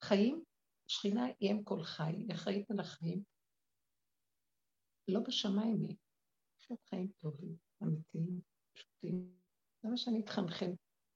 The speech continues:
ושקר ורצה. כל העולם הלך לאיבוד בזה. עוד הייתה תקופה, אני רואה שנים שאני מסתכלת, שהעולם היה נראה יותר,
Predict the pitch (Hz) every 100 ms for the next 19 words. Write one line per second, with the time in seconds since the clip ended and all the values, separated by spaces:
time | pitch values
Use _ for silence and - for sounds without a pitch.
0 | _ 175 - 160 - 165 165 160 165 165
1 | - 226 247 220 220 247 196 - 180 180
2 | 220 240 202 156 139 _ _ _ _ -
3 | 170 165 165 320 320 - - 370 359 240
4 | 160 160 151 _ _ _ _ 151 - 226
5 | 214 208 - _ _ - - 170 196 294
6 | - 240 202 - 208 _ _ 202 202 -
7 | _ _ _ _ _ - 196 190 254 349
8 | 339 349 277 294 254 247